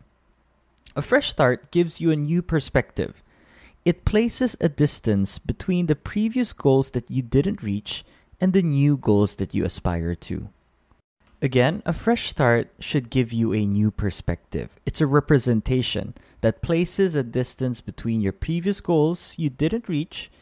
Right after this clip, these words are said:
and the new ones that you aspire to.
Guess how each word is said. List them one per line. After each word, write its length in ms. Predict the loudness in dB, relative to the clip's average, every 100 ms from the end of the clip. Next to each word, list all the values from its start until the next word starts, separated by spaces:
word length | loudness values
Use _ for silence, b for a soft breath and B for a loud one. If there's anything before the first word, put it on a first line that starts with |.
| b b
and 140 | -2 2
the 100 | 2
new 220 | 2 2
ones 400 | 2 0 -2 -6
that 180 | -6 0
you 100 | 0
aspire 440 | -2 -6 -6 -8
to. 320 | -10 -14 -14